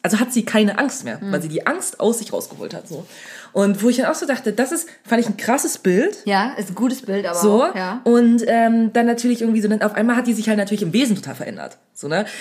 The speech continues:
Speaker 1: Keine Angst mehr irgendwie so diesen einen Typen, den sie süß findet, anzusprechen, weißt du? Aber dann eben auch so komplett irre,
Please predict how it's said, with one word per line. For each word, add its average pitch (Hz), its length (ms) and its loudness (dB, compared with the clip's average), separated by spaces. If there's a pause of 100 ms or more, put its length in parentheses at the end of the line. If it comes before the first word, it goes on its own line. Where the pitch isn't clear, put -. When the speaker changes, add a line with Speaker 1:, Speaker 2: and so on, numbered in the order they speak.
(120)
Speaker 1:
Keine 190 220 2
Angst 190 240 0
mehr 170 100 2
irgendwie 180 240 0
so 165 180 0
diesen 165 220 -6
einen 247 220 2
Typen, 320 260 2
den 190 140 2
sie 165 80 -4
süß 160 220 -4
findet, 147 220 -8
anzusprechen, - 540 -12
weißt 208 180 0
du? 320 40 -2
Aber 208 160 2
dann 214 140 2
eben 220 120 2
auch - 160 0
so 208 220 0 (260)
komplett 226 460 2 (160)
irre, 262 300 2